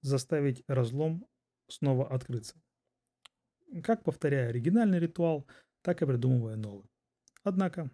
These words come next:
несмотря на всю их мощь и все их камни душ, Малифо оставалось для них закрытыми, как дверь, которую крепко заклинило. Но ровно через сто лет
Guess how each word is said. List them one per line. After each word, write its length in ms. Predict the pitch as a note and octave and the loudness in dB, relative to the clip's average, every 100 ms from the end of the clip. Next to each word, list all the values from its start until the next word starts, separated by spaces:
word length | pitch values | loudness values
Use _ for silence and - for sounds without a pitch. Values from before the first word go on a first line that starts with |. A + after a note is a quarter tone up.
| - | -8
несмотря 260 | C3+ C#3 | -4 0
на 140 | B2+ A#2 | 0 -2
всю 160 | - | -6
их 140 | B2 - | -6 0
мощь 300 | F3+ F3 - _ _ _ | 0 0 -6 _ _ _
и 60 | B2+ | -10
все 260 | - D#3+ | -2 0
их 100 | B2+ | 0
камни 280 | - B2 B2+ | -4 -2 -2
душ, 300 | D#3 G3 - _ _ _ - | 0 -2 -4 _ _ _ -6
Малифо 380 | D3+ D#3 - A3 | -2 -2 -4 -4
оставалось 540 | D#3 - C#3 D#3 D3 | -4 -6 -6 -2 -2
для 160 | B2+ B2 | 0 0
них 220 | C3+ A#2+ | 2 0
закрытыми, 640 | A#2 C3 A#2 A#2+ B2 B2 C3+ - _ _ | -2 -4 -4 -8 -8 -14 -16 -20 _ _
как 220 | - F3 | -6 -6
дверь, 340 | D#3 D3 A#2+ - _ - | -4 -2 -2 -4 _ -12
которую 340 | C3+ C3 A#2+ | -8 -6 -8
крепко 400 | - F3 - C#3 - _ _ - | -6 -8 -8 -20 -20 _ _ -12
заклинило. 560 | B2+ B2+ - G#2+ A2 - _ _ _ _ _ | -8 -8 -8 -10 -12 -18 _ _ _ _ _
Но 320 | E3+ C4 A#3+ - _ _ _ _ _ _ _ _ _ _ _ _ _ _ _ | 6 6 4 -2 _ _ _ _ _ _ _ _ _ _ _ _ _ _ _
ровно 280 | C3+ F#3 F3 | 2 2 2
через 280 | C3 C3+ A#2+ | -4 -4 -6
сто 180 | - C3 | -4 -2
лет 240 | E3 - | -2 -4